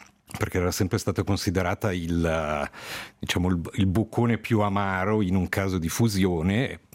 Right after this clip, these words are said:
per via della Commissione della Concorrenza. Ebbene, in questo caso, con questo matrimonio d'emergenza, la Commissione della Concorrenza è stata messa da parte dalla finma,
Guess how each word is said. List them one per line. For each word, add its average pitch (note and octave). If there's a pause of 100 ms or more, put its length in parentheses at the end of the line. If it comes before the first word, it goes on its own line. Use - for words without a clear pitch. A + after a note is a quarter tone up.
(200)
per E2+
via F2
della F#2+
Commissione F#2+
della F#2
Concorrenza. F2
Ebbene, F#2
in E2+
questo -
caso, F2
con D#2
questo F2
matrimonio G2
d'emergenza, G2+ (360)
la F2+
Commissione G#2+
della G#2+
Concorrenza A#2+
è -
stata G2+
messa F#2+
da F#2+
parte F2+
dalla E2+
finma, F#2